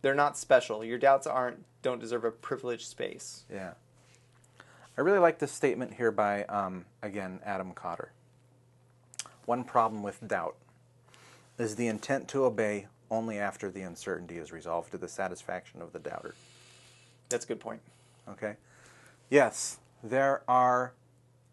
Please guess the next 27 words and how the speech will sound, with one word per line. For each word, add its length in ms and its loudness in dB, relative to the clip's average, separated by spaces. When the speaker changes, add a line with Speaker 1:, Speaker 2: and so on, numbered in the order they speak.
Speaker 2:
cognitive 720 4
dissonances 680 -6
in 160 -8
my 240 -2
own 260 -4
brain 380 -8
about 240 -8
the 80 -14
Church 340 -8
of 80 -16
Jesus 280 -14
Christ 360 -10
of 120 -14
Latter-day 300 -14
Saints. 500 -20
Speaker 1:
Mm-hmm. 280 -10
Speaker 2:
And 120 -14
I 520 -2
don't 160 -4
want 240 -6
them 160 -10
to 100 -14
be 200 -14
there. 320 -14
And 80 -8
I'm 140 -6
striving 720 0